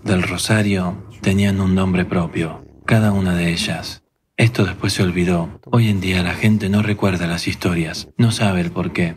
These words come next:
Caminan y tocan las cuentas con los dedos. Algunos juguetean simplemente con ellas, como se dice, para ocuparse de algo.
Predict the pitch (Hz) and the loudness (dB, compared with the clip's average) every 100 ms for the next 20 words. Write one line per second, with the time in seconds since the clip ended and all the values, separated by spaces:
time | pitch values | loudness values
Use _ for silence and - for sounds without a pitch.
0 | - 92 95 98 92 87 - 104 113 107 | -4 0 2 2 2 0 -2 -2 0 2
1 | 95 92 92 107 104 101 - 95 90 95 | 0 0 0 2 2 0 -4 -2 -2 -2
2 | 90 82 78 - - - 104 101 120 104 | 0 -2 -6 -14 -14 -2 0 2 2 2
3 | - 95 92 104 98 92 107 104 101 98 | 0 -2 0 0 0 0 0 2 2 2
4 | 98 90 92 90 90 87 85 - - - | 0 0 0 0 0 -4 -6 -8 -14 -2
5 | 87 85 92 92 87 - 85 85 _ _ | 0 0 0 0 0 -4 -8 -10 _ _
6 | _ _ _ _ _ _ _ _ _ _ | _ _ _ _ _ _ _ _ _ _
7 | _ _ _ _ _ _ _ _ 92 90 | _ _ _ _ _ _ _ _ -4 -2
8 | 87 90 90 101 - 98 90 90 85 85 | -2 -4 -2 -2 -2 -2 0 0 0 -4
9 | 82 104 | -8 -10